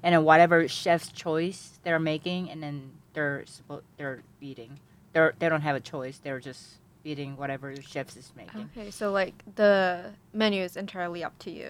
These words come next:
Speaker 1: Exactly.
Speaker 2: Is that what you mean?
Speaker 1: Yeah. So I have a lot of customers who doesn't know what's in the me-, my menu because I always create something for them.
Speaker 2: Mm-hmm.
Speaker 1: So, and then I mostly,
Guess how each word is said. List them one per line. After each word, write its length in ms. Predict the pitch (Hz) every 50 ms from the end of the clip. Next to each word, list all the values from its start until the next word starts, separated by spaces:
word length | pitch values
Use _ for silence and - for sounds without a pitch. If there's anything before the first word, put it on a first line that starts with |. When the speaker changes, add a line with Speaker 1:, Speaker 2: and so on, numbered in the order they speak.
| 180 208
Speaker 1:
Exactly. 360 | 190 147 - 147 117 - 180
Speaker 2:
Is 60 | -
that 160 | - 180 180 -
what 160 | 190 - -
you 60 | 190
mean? 40 | 190
Speaker 1:
Yeah. 200 | 151 139 - -
So 480 | - - - 185 170 165 156 151 151 - - - - _ _
I 80 | - 185
have 100 | 202 190
a 40 | 190
lot 180 | 180 180 190
of 80 | 226 233
customers 560 | - 233 202 - - 180 156 151 156 156 -
who 200 | - 170 170 160
doesn't 360 | 147 - 147 147 151 151 143 143
know 380 | 143 139 139 135 131 135 135 123 123
what's 320 | 139 151 156 151 147 - -
in 120 | 151 151
the 80 | 147 139
me-, 160 | 139 135 -
my 200 | - 139 131 127
menu 340 | 127 127 127 123 117 110 104 - -
because 200 | 147 - 135 -
I 200 | - 123 127 -
always 320 | 139 143 139 139 127 120 139 131 -
create 320 | - - 139 123 120 113
something 360 | - - 127 131 - 127 120 123 - _
for 160 | - 113 92 - _
them. 240 | - - - 156 - _ _ _ _ 214
Speaker 2:
Mm-hmm. 220 | 208 185 185 180 180 175 - _ _ _ _
Speaker 1:
So, 240 | - - 156 147 151
and 180 | - 165 170
then 80 | 165 160
I 280 | 160 160 156 156 156 - - - - _ _ _ _ _ _ _ _ _ _ _ _ _ _ _
mostly, 680 | 220 214 214 214 - 190 175 170 170 160 165 165 175